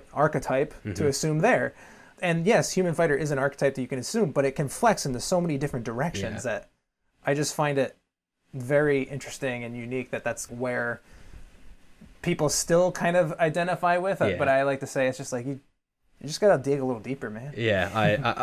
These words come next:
Speaker 2: I agree. That, just, <laughs> just looking at the subclasses available now, especially with Tasha's on the horizon, they're just mad, and they provide such good backstory. What's the word? Inspiration. So, oh, I wanna be the samurai fighter subclass,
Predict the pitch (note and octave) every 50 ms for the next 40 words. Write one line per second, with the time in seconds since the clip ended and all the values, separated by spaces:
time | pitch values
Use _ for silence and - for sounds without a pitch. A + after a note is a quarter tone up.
0 | C#3 C#3 C3+ A#2+ G#2+ - G2+ F#2 F#2+ F#2+ G#2+ C3+ C3+ C3+ D#3 D#3 D#3+ E3+ C#3 C3
1 | C#3+ - - - A2 A2 C#3+ C#3+ - B2 G#2+ - - - - A2 A2 - - F#2
2 | E2+ E2+ - F2 E2 F2 E2 E2+ E2+ F2 E2+ F2 E2+ F2 E2+ E2+ F2 F#2+ F#2 -
3 | F2+ E2+ - E2+ E2 E2+ - F2 E2+ E2 - F2 - F2+ F2 E2 D#2+ F2 E2+ F2
4 | E2+ E2+ E2+ E2+ - E2+ E2 E2 - - - - - - - - - - - C3
5 | B2 - B2+ G2 F#2+ A2 A#2+ A#2+ F2+ F2 - - - - A2 G2+ G#2 G#2 G2+ -
6 | A2 G2 G#2 A2 A2 G2+ G2+ G2+ - - - - A#2 A#2 - - _ _ - G#2+
7 | A2 A#2 A#2 G#2+ F#2+ F2+ - - _ _ _ _ _ _ _ _ _ _ _ _
8 | _ _ _ _ _ _ - G2 G2+ G#2 - - - - G#2 F#2+ F2+ F2 F2 E2
9 | E2 E2+ - _ _ _ _ _ _ _ _ _ _ _ _ _ _ _ _ _
10 | _ - A2 G#2+ - G#2+ G2 F#2+ F#2 - - B2 - - A#2 A2 A2+ A2 - -
11 | E2+ E2 - _ _ _ _ - - - G#2+ F#2 F2+ F2+ F#2+ - - A#2 A2 G2
12 | G2 G#2 G#2+ G2+ F#2 G2+ F#2+ G2 - - - G2+ - - B2+ A#2+ A2+ G#2+ G2 F#2
13 | E2 - D#2+ - - _ _ - - - F#2+ F2+ F2 D2+ E2+ - - F#2 E2 -
14 | - F2+ E2 D#2+ D#2+ - - - -